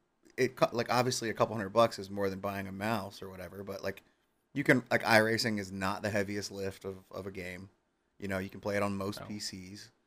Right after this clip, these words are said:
Speaker 1: and you, you know, you could get involved for sure. Like, I, like, I think the f-, the level of feedback that you get from the higher end equipment is cool, but you don't have to have that, you know? But you're right. The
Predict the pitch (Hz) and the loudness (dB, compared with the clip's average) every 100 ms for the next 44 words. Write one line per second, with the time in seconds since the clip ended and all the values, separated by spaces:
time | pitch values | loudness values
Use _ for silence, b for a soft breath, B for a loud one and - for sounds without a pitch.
0 | _ _ _ _ - 110 107 107 107 107 | _ _ _ _ -2 2 6 4 4 0
1 | 107 107 - 131 139 160 123 139 127 180 | -4 -8 -10 -10 -8 -6 -4 -4 -6 -10
2 | 247 233 151 92 135 190 - 110 - 180 | -2 0 0 -2 -2 -2 -6 -6 -2 -2
3 | 202 - 92 - _ _ _ _ _ 123 | -2 -6 -8 -10 _ _ _ _ _ 10
4 | 170 - 117 120 - 117 - 120 160 160 | 12 10 2 -2 0 -2 4 8 8 8
5 | 123 101 95 95 - - 104 113 117 113 | 4 2 -2 -6 -6 -6 0 4 4 6
6 | 110 98 101 _ _ - - 110 107 107 | 4 0 -6 _ _ -12 -6 -2 2 0
7 | 107 101 104 - 104 101 98 101 95 107 | 0 -4 -2 -2 -4 -6 -6 -6 -6 -6
8 | 95 98 90 - 101 110 175 - _ _ | -4 -8 -10 -10 -6 -4 -4 -8 _ _
9 | _ _ _ _ 107 117 131 - - - | _ _ _ _ -6 -2 -2 -2 -12 -4
10 | 107 107 - 87 92 90 82 - 62 64 | -4 -4 -10 -14 -12 -14 -14 -16 -14 -14
11 | - 92 90 98 _ _ _ 123 123 120 | -16 -20 -18 -20 _ _ _ 4 6 4
12 | 104 85 - _ _ _ _ _ 110 | 2 -2 -10 _ _ _ _ _ -2